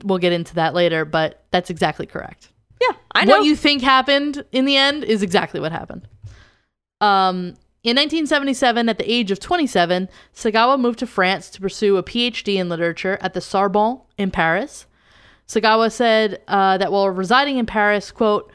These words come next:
Speaker 1: "Almost every night I would bring a prostitute home and then try to shoot them. But for some reason, my fingers froze up and I couldn't pull the trigger. It became less about wanting to eat them, but more about an obsession with the idea that I simply had to carry out this ritual," quote unquote,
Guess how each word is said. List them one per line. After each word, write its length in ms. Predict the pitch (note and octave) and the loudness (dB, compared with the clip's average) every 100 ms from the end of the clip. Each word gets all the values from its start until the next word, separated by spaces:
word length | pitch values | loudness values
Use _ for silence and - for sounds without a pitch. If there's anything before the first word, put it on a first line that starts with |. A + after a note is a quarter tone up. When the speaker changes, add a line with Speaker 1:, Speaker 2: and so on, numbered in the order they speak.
| _ _ - | _ _ -2
Speaker 1:
"Almost 260 | A#3+ B3 B3 | 0 0 0
every 240 | B3 D#4 | 0 0
night 280 | C4 G#3+ G#3+ | 0 0 0
I 60 | G3 | 0
would 180 | F#3+ E3+ | 0 0
bring 220 | G#3 G#3+ | -2 -2
a 40 | F#3+ | -2
prostitute 560 | G#3+ G#3 G3+ G3 F3+ | -2 -2 -4 -4 -2
home 260 | F3+ F3+ F3 | -2 -2 -4
and 120 | F3+ | -4
then 100 | F3+ | -4
try 220 | - G3+ | -2 -2
to 80 | F#3+ | -2
shoot 280 | - F3+ - | -4 -6 -4
them. 200 | D#3 - - _ | -8 -10 -18 _
But 100 | F3 | -10
for 80 | E3+ | -4
some 240 | G#3+ A#3 | -2 0
reason, 300 | C4 A#3+ A#3+ | 0 -2 -2
my 80 | A3+ | -2
fingers 320 | G#3+ G#3+ F#3 - | -2 -2 -2 -2
froze 320 | F3 E3+ E3 | -2 -2 0
up 180 | E3+ E3+ | -2 0
and 100 | E3+ | -4
I 100 | E3+ | -4
couldn't 280 | - E3+ E3 | -4 -8 -6
pull 140 | E3+ | -6
the 80 | D#3+ | -6
trigger. 380 | D#3 D#3+ - - _ - - | -8 -10 -10 -14 _ -20 -10
It 80 | E3 | -6
became 320 | F#3+ G#3 F#3+ | 0 0 0
less 220 | F#3+ G#3+ | 0 0
about 280 | C4 B3+ G#3 | 0 0 2
wanting 300 | G#3 G#3+ G3+ | 0 0 -4
to 80 | - | -6
eat 240 | C#4+ D4+ | -6 -4
them, 300 | G3+ F#3 F3+ - _ _ _ - | -2 -2 -4 -10 _ _ _ -2
but 140 | F#3 | 0
more 200 | G#3 A3+ | 2 2
about 240 | A3+ A3+ F#3+ | 2 0 0
an 120 | F#3+ | -4
obsession 540 | F#3 - G3 - A3+ | -4 -2 -2 0 -2
with 120 | G3+ | 0
the 100 | F#3+ | 0
idea 320 | F3+ F3 F#3+ F#3 | 0 2 0 2
that 100 | F3 | 0
I 80 | |
simply 400 | E3+ - A3 A3+ | -2 -4 -2 0
had 160 | G#3+ F#3+ | -2 -2
to 60 | F#3 | -4
carry 340 | G3+ F#3+ F#3 | -2 0 2
out 160 | F3+ F3 | 0 -2
this 160 | E3 E3+ - | -6 -8 0
ritual," 460 | G#3+ G#3+ F3 - | 0 0 -6 -8
quote 240 | - E3+ D#3 | -6 -6 -6
unquote, 320 | E3 D#3+ | -6 -8